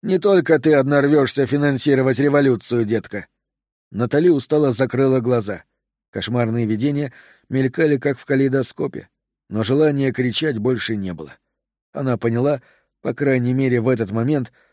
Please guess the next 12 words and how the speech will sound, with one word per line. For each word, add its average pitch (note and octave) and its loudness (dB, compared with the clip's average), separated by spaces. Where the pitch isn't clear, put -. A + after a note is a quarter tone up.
что - -6
ни D#3 -2
один D#3 2
Сол B2 0
Ласки C#3 0
отказал B2+ -2
себе A#2 -2
в - -12
праве C#3 -2
видеть A#2 -2
те A#2+ -2
сны, C#3 -6